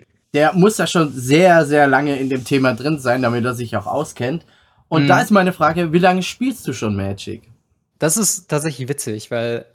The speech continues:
Speaker 2: <clears throat> ich hab, glaub ich, mit Radio Ravnica angefangen, da war ich gerade mal sechs Monate Magic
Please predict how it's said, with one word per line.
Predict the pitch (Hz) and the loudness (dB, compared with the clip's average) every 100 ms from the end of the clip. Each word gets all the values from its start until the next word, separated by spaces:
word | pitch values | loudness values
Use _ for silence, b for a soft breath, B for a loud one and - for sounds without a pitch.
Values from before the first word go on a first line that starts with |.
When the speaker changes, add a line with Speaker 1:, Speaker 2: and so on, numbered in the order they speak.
| - | -10
Speaker 2:
<clears throat> | 196 170 151 | -8 -8 -12
ich | 135 | -6
hab, | 180 - | -4 -2
glaub | 190 175 | -2 -2
ich, | 180 | -4
mit | 160 139 | -6 -2
Radio | 135 160 160 | -2 -2 -2
Ravnica | 151 190 175 - 156 156 156 b b _ _ | -4 -4 -8 -6 -4 -4 -8 b b _ _
angefangen, | - 170 190 185 180 170 170 165 | -6 -4 -4 -4 -4 -4 -6 -8
da | 147 139 | -6 -4
war | 139 147 | -4 -6
ich | 147 - | -8 -10
gerade | 123 135 143 | -6 -4 -4
mal | 135 131 131 127 131 - _ _ _ | -6 -4 -4 -4 -8 -12 _ _ _
sechs | 123 113 151 - | -10 -6 -6 -6
Monate | 131 135 131 - 131 | -8 -6 -8 -6 -8
Magic | 113 117 110 110 | -6 -6 -8 -12